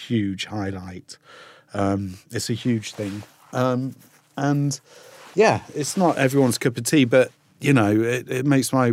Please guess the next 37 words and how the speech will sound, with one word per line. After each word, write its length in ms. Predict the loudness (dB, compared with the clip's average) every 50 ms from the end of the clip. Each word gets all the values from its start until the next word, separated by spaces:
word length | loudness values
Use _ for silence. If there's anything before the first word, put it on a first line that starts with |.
| 0 -2
my 140 | -2 -2 -2
parents 540 | -2 -2 0 0 2 2 2 0 0 0 0
e-, 160 | 0 0 0
even 340 | 0 0 0 0 0 -4 -4
prouder. 560 | -2 -2 0 2 2 2 4 4 2 2 2 0 -6 -14 -20 -20 -20 -20 _ -2
I'm 260 | 0 2 4 2 2
e-, 140 | 0 -2 -6 -6 -8 _ -4
exceptionally 600 | -4 -4 -4 -4 -4 -4 -4 -4 -4 -2 -2 -2
proud 360 | -2 -2 0 0 0 0 0
of 140 | 0 0 0
it. 80 | 0
I 140 | -2 -2 -4
think 280 | -4 -2 -2 -2 -2 -4
Michelin 560 | -4 -4 -2 -2 -2 -2 0 0 2 2 2
is, 320 | 2 0 0 -2 -6 -8 -6
is, 240 | -4 -2 -2 -2 -4
uh, 260 | -6 -6 -6 -6 -8 -10 _ -20 -20 -20 -20 -14 -2
you 100 | 2 4
know, 140 | 6 6 8
maybe 240 | 8 8 6 6 4 0
for 140 | 0 2
modern 340 | 4 4 6 4 4 4 2
chefs 340 | 2 4 2 2 0 0 -4
it's 160 | -6 -6 -4
a 40 | 0
bit 200 | 0 0 0 2
different, 460 | 2 2 2 2 2 2 4 4 4 4
but 140 | 2 0
for 120 | 0 2 4
me, 320 | 6 6 8 6 6 4 4
they've 260 | 2 2 2 2 0
been 120 | 0 0 2
a 120 | 0 0
pivotal 480 | 0 -2 -2 0 -2 -2 -2 -2 -2 -2
part 360 | -2 -2 0 2 2 0 0
of 100 | -2 -2
my 360 | 0 0 0 0 0 -2 -4